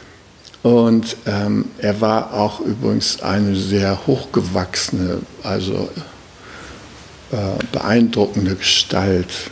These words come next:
Das heißt, er war sieben Fuß hoch. Also ich will das jetzt nicht nachmessen, aber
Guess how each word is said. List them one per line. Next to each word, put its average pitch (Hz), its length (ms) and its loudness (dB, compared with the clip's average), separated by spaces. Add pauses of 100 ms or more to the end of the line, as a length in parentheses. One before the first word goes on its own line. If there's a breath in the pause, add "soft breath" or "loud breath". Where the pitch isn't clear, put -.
Das - 260 -10
heißt, - 340 0
er 92 160 -2
war 90 160 -2
sieben 101 440 2
Fuß - 580 0
hoch. 123 200 0 (1400 loud breath)
Also 110 180 -4
ich - 180 -4
will 110 120 6
das 98 200 2
jetzt - 220 -4
nicht - 220 0
nachmessen, 107 880 -2
aber 101 380 -4